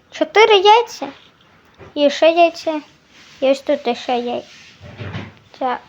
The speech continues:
Ага. По одній парі можна. Ну все, я все знайшов.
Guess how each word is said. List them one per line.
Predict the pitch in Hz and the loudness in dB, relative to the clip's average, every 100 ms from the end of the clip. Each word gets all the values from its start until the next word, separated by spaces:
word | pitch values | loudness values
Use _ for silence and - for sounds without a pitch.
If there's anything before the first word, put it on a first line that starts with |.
| _ | _
Ага. | - 254 247 240 - - - - - | -6 -4 -4 -8 -12 -12 -12 -12 -6
По | 269 | -6
одній | 262 277 269 262 - | -4 -4 -4 -6 -6
парі | 247 247 247 247 240 - | -4 -4 -6 -10 -12 -12
можна. | 247 247 - - 247 247 _ _ _ _ _ _ _ _ _ _ _ _ _ _ _ _ _ _ _ _ - - _ _ _ _ - | -10 -10 -12 -14 -14 -14 _ _ _ _ _ _ _ _ _ _ _ _ _ _ _ _ _ _ _ _ -20 -20 _ _ _ _ -8
Ну | 277 | -6
все, | - 294 | 0 2
я | 349 | 2
все | - 285 | 2 -2
знайшов. | 269 294 294 285 - 339 | 2 2 2 -2 -4 -4